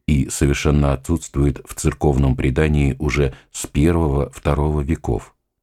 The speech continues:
Но последнее есть, во всяком случае, лучший свидетель об апостольском учении, передающем заповеди Христовы,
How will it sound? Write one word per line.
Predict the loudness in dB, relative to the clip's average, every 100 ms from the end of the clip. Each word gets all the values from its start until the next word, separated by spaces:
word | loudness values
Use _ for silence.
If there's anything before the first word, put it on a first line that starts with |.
| _ _ _ _ _ 2
Но | 2 2
последнее | -2 -6 -2 0 2 2 2 2
есть, | 0 -2 -6 -4
во | -4 -2
всяком | -4 -4
случае, | -2 -2 0 0 -2 -6 -2
лучший | 2 2 0 0 -2
свидетель | -2 0 0 0 -2 -2
об | -2 -4
апостольском | -2 -4 -2 -2 -4 -4 0 0
учении, | 0 0 2 0 -2 -6 _ -8
передающем | 0 2 2 2 2 -2 0 -2 -4 _ -8
заповеди | 0 0 0 0 0 -2
Христовы, | -2 -4 -2 -2 -2 -2